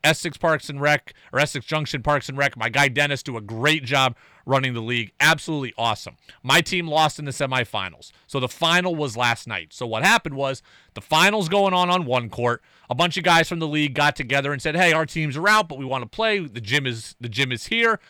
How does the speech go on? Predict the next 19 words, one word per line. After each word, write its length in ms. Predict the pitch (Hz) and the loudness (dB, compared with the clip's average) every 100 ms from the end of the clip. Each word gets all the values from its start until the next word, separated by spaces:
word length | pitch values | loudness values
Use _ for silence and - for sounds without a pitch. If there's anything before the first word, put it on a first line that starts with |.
| _ | _
So 220 | - 190 | -2 0
let's 180 | 165 165 | 0 -2
just 140 | 175 - | -6 -4
go 100 | 165 | -2
play 180 | 165 | 0
pickup." 380 | 127 113 - - _ _ | 0 -2 -4 -14 _ _
So 180 | - 147 | -4 -2
the 100 | 117 | -2
championship 520 | - 202 226 226 214 | 0 0 0 -2 -2
game's 260 | 170 180 165 | 0 -2 0
going 260 | 170 160 151 | 0 0 0
on 160 | 147 | -2
court 300 | - 143 131 - | -2 -4 -4 2
A. 200 | 208 208 | 4 4
We're 220 | 160 185 | 0 -4
playing 320 | - 165 156 | -2 -2 -2
on 140 | 135 117 | -4 -6
court 260 | 127 117 | -6 -6
B. 240 | - 85 | -6 -8